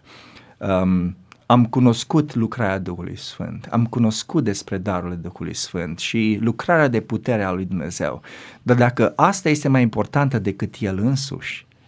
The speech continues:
în el Dumnezeu a pus toată plinătatea darurilor, puterilor, tot ceea ce este, este el. Deci, n-, dacă asta te depărtează, dacă puterea lui este mai importantă decât el însuși,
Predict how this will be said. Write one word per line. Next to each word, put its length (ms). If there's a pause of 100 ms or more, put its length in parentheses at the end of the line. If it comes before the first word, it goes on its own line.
(140)
în 240 (160)
el 540 (420)
Dumnezeu 440
a 60
pus 340 (220)
toată 480 (120)
plinătatea 1120 (440)
darurilor, 680
puterilor, 920 (460)
tot 160
ceea 180
ce 160
este, 340
este 340
el. 320 (840)
Deci, 300 (120)
n-, 240 (120)
dacă 480
asta 440
te 120
depărtează, 840
dacă 240
puterea 840 (100)
lui 560
este 180
mai 120
importantă 520
decât 340
el 200
însuși, 560